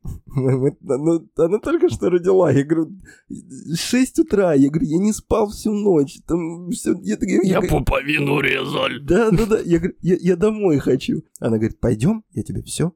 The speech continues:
Speaker 1: покажу». Я говорю, «Женщина, пожалуйста, можно я пойду домой?» <laughs> Она говорит, «Пойдем, тут быстро». Короче, она двадцать минут еще водила меня, э,
Speaker 2: Экскурс.
Speaker 1: ну да, она рассказывала, как экскурсовод мне, «Смотри, значит,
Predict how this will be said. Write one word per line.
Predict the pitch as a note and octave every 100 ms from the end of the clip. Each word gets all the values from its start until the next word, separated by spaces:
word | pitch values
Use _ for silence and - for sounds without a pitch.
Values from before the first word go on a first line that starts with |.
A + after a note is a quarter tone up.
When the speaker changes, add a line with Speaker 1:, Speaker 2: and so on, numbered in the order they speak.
| -
Speaker 1:
покажу». | A#2 - - -
Я | B2+
говорю, | A#2+ A#2
«Женщина, | B2+ A#2 - D#3+ _ _ -
пожалуйста, | D#3 D3+ C3 - _ _
можно | E3+ A3 D#3
я | -
пойду | B2+ A#2+
домой?» | B2 A#2+ G#2+ - - C3+ E3+ - -
<laughs> | - A#2+ A2+ - - - - -
Она | - C#3 C3+
говорит, | C3 B2 - _
«Пойдем, | A#2+ A#2 A2+ - _
тут | - D3
быстро». | A2+ A#2 - -
Короче, | - D#3+ -
она | C3 G#3+
двадцать | F#3+ C3 E3 -
минут | C3 D#3 D3
еще | A2 -
водила | A#2+ C3 C#3+ A#2+
меня, | B2 B2 C3 B2 -
э, | -
Speaker 2:
Экскурс. | - - - - _ _
Speaker 1:
ну | - A3+
да, | G#3+ A#3 D3
она | C3 D#3 D3 C3
рассказывала, | C#3+ - A#3 F3 C#3+
как | B3+ C3
экскурсовод | - - C#3 C3 E3 D3
мне, | B2+
«Смотри, | G#2+ B2+ C3+ -
значит, | A2+ G#2 -